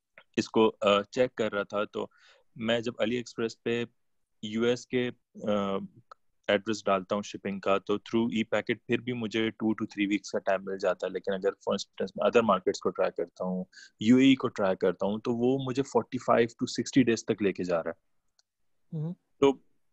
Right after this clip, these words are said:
Speaker 1: तो दूसरी markets में अगर आप enter होते हो, तो उसमें फिर आप, आपके पास क्या options हैं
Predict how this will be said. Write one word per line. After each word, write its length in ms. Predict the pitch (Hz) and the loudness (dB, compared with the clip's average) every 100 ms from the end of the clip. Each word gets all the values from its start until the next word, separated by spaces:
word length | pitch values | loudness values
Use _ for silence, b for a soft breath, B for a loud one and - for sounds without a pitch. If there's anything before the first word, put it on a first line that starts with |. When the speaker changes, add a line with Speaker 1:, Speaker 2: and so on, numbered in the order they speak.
| _ _ - | _ _ -2
Speaker 1:
तो 80 | 147 | -2
दूसरी 580 | 120 117 131 147 160 185 | 0 2 2 2 2 2
markets 520 | 156 135 - 135 - | 2 -2 -2 -2 -2
में 180 | 131 131 | -2 -4
अगर 400 | 123 - 107 117 | 0 0 2 2
आप 240 | 107 113 | 2 2
enter 300 | 110 107 131 | -2 -4 -4
होते 340 | 117 101 98 113 | -4 -6 -8 -6
हो, 280 | 104 101 101 | -4 -4 -4
तो 200 | - - | -6 0
उसमें 540 | 120 - - 151 156 | 0 0 -4 -2 -2
फिर 220 | 147 151 139 | 0 -2 2
आप, 240 | 127 127 _ - _ _ - | 0 0 _ -20 _ _ 2
आपके 280 | 110 - | 2 0
पास 240 | 131 135 - | -4 -4 -2
क्या 120 | 139 | 0
options 420 | 131 117 - 117 107 | 0 0 -6 -10 -4
हैं 200 | 110 | -2